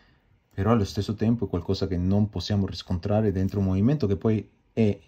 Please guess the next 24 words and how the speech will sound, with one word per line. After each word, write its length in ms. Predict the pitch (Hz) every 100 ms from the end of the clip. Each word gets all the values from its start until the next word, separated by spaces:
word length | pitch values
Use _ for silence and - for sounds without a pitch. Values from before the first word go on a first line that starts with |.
| _
il 180 | - 98
cuore 400 | - 131 123 95
pulsante 760 | 85 95 92 113 104 92 90 87
dell'orologio, 1400 | 95 98 95 - _ - 92 90 92 95 92 92 151 165 - _ _ _
eh, 260 | - 95 -
ed 140 | 101 101
è 180 | - -
all'aperto, 800 | 92 85 143 113 82 87 82 - - _
cioè 320 | - 95 90 85
comunque 500 | 104 107 139 107 90
è 140 | 95
visibile. 760 | 80 87 - 120 87 87 82 - _ _ _ - -
Eh, 360 | 90 92 - -
immediatamente 880 | 113 104 113 117 123 147 156 135
un 120 | 101 98
orologio 480 | 101 107 104 104
di 80 | 98
questo 320 | 98 98 -
tipo, 500 | 95 131 127 98 82 - - _ _ _
quando 220 | 92 92
ho 20 |
cominciato 420 | 95 95 98 95
a 20 |
ragionare, 760 | 95 92 92 104 110 113 120